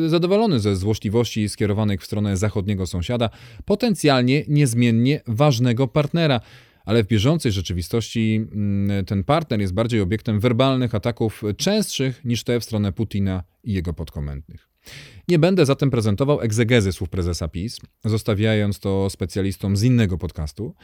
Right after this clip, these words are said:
Moim zdaniem te słowa brzmią tak mocno, że można po nich zamilknąć. Zanim to zrobię, zanim jeszcze raz zacytuję clue tego tłumaczenia, dlaczego Polska rezygnuje z niemieckiego systemu antyrakietowego,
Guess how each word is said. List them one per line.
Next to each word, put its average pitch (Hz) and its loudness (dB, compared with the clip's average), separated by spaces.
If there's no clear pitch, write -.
Moim 185 4
zdaniem 143 2
te 117 0
słowa 123 0
brzmią 104 0
tak - -4
mocno, 120 0
że 104 0
można 101 -2
po 92 -4
nich 90 -2
zamilknąć. 82 -6
Zanim 92 -4
to 110 -4
zrobię, 113 0
zanim 85 -4
jeszcze 82 -6
raz 92 -2
zacytuję 120 0
clue 120 -2
tego 101 -4
tłumaczenia, 92 -4
dlaczego 117 2
Polska 101 -2
rezygnuje 92 0
z 82 -6
niemieckiego 92 -2
systemu 92 -4
antyrakietowego, 98 -2